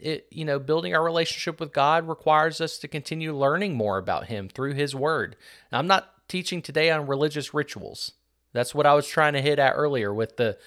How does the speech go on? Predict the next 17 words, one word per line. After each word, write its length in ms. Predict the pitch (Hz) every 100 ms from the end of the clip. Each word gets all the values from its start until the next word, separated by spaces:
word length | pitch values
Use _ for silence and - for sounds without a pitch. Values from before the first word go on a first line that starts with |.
| - _ -
with 160 | 143 139
the 60 |
resolutions. 800 | 127 139 135 135 143 - 87 101
You 80 | 113
know, 100 | 110
there's 200 | 110 107
nothing 220 | 135 160
wrong 200 | 156 165
with 160 | 165 165
resolutions, 600 | 165 160 165 170 - 101
don't 160 | 123 123
get 120 | 143
me 80 | 139
wrong, 380 | 135 143 113 95
but 100 | 117
I'm 160 | 135
not 240 | 151 139